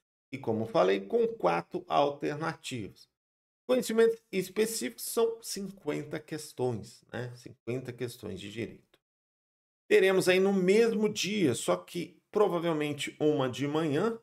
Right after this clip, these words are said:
e a outra à tarde, a prova dissertativa,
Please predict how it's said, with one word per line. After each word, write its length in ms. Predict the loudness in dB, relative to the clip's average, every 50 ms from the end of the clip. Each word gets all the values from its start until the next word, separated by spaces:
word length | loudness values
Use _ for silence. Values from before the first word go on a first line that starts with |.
| _
e 120 | -4 0 2
a 80 | 4
outra 340 | 6 4 4 4 2 -2 -6
à 20 | -8
tarde, 640 | -4 _ -2 -2 -2 -4 -6 -10 -14 -18 -18 _ _ _ _ _ _ _ _
a 100 | -10 -10
prova 380 | -8 -2 -2 0 0 0 -2 -4
dissertativa, 1300 | -4 -8 -10 -8 -8 -8 -6 -6 -6 -6 -6 -6 -8 -8 -8 -8 -8 -6 -2 -2 -2 -2 -2 -6